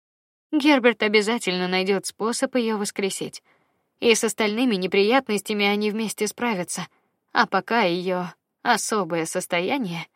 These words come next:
скорее преимущество, чем недостаток.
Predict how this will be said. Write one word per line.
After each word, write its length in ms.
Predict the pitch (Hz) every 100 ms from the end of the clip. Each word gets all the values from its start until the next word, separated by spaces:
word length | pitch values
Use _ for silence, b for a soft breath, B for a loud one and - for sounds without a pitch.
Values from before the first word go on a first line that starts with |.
| _ _ _ -
скорее 480 | - 320 294 262
преимущество, 840 | 226 220 208 208 240 - 165 - 165
чем 320 | - 170 165
недостаток. 680 | 165 175 180 - 170 -